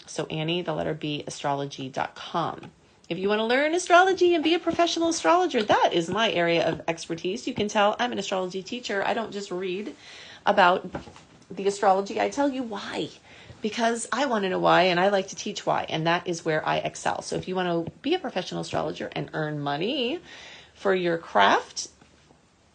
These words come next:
having been an entrepreneur for twenty-five years, a successful entrepreneur as well, I can help you. Go to be astro pro dot com, B E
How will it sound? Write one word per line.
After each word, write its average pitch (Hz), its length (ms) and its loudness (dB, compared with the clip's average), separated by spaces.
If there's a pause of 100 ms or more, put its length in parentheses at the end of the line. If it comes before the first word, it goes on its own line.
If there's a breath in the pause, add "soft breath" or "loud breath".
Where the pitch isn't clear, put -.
(140)
having 214 320 -4
been 196 100 0
an 185 120 0
entrepreneur 190 600 -2
for 220 140 -2
twenty-five 180 560 0
years, 190 640 2 (220)
a 160 80 -4
successful - 720 0
entrepreneur 160 760 -4
as 151 180 -2
well, 202 480 4 (640 loud breath)
I 160 120 2
can 165 160 -6
help 190 240 -6
you. 202 300 0 (960 loud breath)
Go 196 100 6
to 202 80 2
be 226 340 0
astro 214 340 4
pro 214 180 0
dot 190 180 2
com, 170 380 0
B 202 380 -2
E 208 300 -2